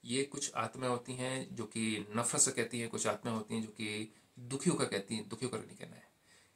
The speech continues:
ये सत्य है कि हमारा सारा संबंध परमात्मा से होना चाहिए, लेकिन हमने ही वो सारे संबंध औरों से जोड़ दिए हैं अपनी कमजोरी, कमी के कारण, जिस कारण से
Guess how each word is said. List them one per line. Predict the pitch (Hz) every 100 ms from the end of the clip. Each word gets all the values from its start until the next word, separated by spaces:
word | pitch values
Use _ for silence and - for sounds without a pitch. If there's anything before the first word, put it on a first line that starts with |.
| -
ये | 113 135
सत्य | - 156 - -
है | 107 - - _ _ _ _ _ _ _ -
कि | 104
हमारा | 107 104 110
सारा | 110 - - - - 123 160
संबंध | 165 117 113
परमात्मा | 113 104 98 104 127
से | -
होना | 107 101
चाहिए, | 104
लेकिन | 127 131 123
हमने | 113 123 156
ही | 165
वो | 170
सारे | 151 123 123
संबंध | 120 120 131 165 - - -
औरों | 127 131 165
से | 165 143 139 143
जोड़ | 127 123 127 117
दिए | 113 107
हैं | 117
अपनी | 113 104 120
कमजोरी, | 113 104 101 104 104 113
कमी | - 107
के | 104
कारण, | 107 107 120
जिस | 117 -
कारण | 107 104
से | 113 175